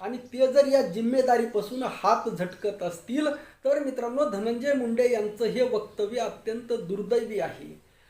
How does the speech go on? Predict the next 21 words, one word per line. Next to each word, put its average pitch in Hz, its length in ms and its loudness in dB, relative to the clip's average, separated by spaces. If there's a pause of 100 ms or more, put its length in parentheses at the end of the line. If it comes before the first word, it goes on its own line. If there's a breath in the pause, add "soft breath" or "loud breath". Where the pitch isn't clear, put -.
(180 soft breath)
आणि 269 240 0 (120)
खास 277 360 2
करून 285 320 4
धनंजय 240 500 2
मुंडे 240 460 4
सरकारचा 240 840 0
एक 247 240 2
अत्यंत 247 580 -4
महत्त्वाचा 247 880 -2 (280)
घटक 202 360 -6
आहेत. 143 280 -6 (840)
सरकारमध्ये 262 840 0 (160)
कॅबिनेट 262 480 4
मंत्री 247 360 0
पदावर 190 480 -2
आहेत 208 380 2
आणि 240 180 -4
कॅबिनेट 233 640 0
मंत्री 226 540 -2
म्हणजेच 220 580 0
सरकार. 175 600 2